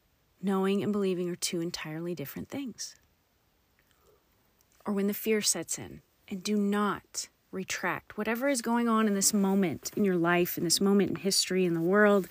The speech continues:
do not retract or hide or down level or go into your comfort zone, deciding to play it safe. Now is not the time to hide, to retract, to play small. It's the time to expand.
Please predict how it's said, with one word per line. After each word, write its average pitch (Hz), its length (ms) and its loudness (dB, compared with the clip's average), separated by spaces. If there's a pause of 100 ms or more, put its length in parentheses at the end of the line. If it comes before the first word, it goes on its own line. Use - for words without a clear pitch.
(600)
do 247 120 4
not 240 220 2
retract 196 600 0
or 190 80 -8
hide 185 540 -2
or 180 60 -2
down 175 340 -2
level 175 460 -2
or - 80 -6
go 170 240 -4
into 185 200 -4
your 214 80 -4
comfort 180 460 -6
zone, 170 400 -4 (540)
deciding 190 480 0
to 220 80 2
play 214 280 0
it 214 120 0
safe. 180 680 0 (440)
Now 185 420 -4
is 202 160 2
not 175 320 -4
the 208 80 -6
time 175 800 -4 (1600)
to - 120 -8
hide, 160 500 -6
to - 140 -6
retract, - 840 -4 (120)
to - 80 -16
play - 220 -6
small. - 480 0 (180)
It's - 140 -2
the - 100 -8
time 165 240 -8
to 165 120 -8
expand. 185 680 0